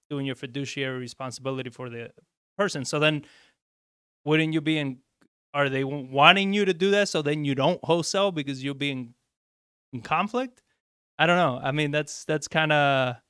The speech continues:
I don't know what the goal is with that. Like, what's the difference of you having a license? Like, you're still not gonna,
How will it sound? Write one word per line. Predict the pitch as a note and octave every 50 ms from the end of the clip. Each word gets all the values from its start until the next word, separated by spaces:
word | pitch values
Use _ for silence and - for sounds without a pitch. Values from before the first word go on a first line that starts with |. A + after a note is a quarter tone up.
| _ _ _ _ _ _ _ _ _ _ _ _ -
I | D#3+
don't | F3+ F#3
know | F#3 F#3 F3+
what | F3+ E3+ E3+
the | D3+
goal | C3+ C#3 D#3+ F#3 F#3 D#3+
is | C#3+ C3+ C3+ C3 -
with | C3 A#2+ -
that. | C3 B2+ C3 D3 C#3+ -
Like, | C#3+ C3+ C3
what's | C3 C3 C#3 D3+ D#3 D3 - _ - - -
the | - D3+
difference | C3 D#3 D#3 - - D#3+ C#3 -
of | C#3 C3+
you | D3+ D3
having | B2+ D#3 D3+ D3 C3+
a | B2
license? | A#2+ B2 E3+ F3+ - - C3 D3 D#3+ - - -
Like, | C3+ B2+ B2 B2+
you're | C3+ B2
still | - - - F3 F3+ E3+
not | D#3+ D3+ D#3
gonna, | D3+ D3+ D3 C#3+ C#3+